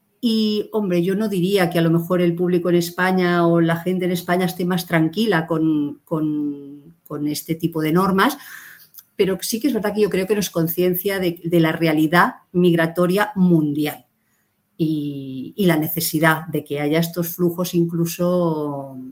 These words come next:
a todo, a, en, en todo el mundo.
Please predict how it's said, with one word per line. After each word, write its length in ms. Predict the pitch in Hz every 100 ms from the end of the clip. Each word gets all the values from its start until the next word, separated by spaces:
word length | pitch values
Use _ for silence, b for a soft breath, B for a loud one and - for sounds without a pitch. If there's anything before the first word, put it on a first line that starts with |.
| - _ _ _ _ _ _ _
a 140 | - 160
todo, 440 | 151 151 151 165
a, 120 | - 170 -
en, 100 | 165
en 120 | 170 156
todo 160 | 151
el 60 | 139
mundo. 280 | 139 139